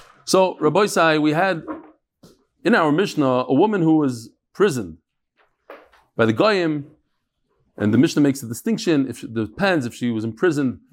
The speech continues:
for monetary reasons or for nefashas. Nefashas makes her more susceptible to Tumah from the Goyim. And then we had Rav.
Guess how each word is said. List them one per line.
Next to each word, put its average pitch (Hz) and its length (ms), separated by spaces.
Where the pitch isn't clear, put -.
for 113 260
monetary 151 920
reasons 120 560
or 95 120
for 104 200
nefashas. 151 800
Nefashas 127 520
makes 131 220
her 123 300
more 139 400
susceptible 127 640
to 123 100
Tumah 175 560
from 127 120
the 127 60
Goyim. 160 520
And 143 80
then 214 80
we 240 80
had 202 120
Rav. 139 380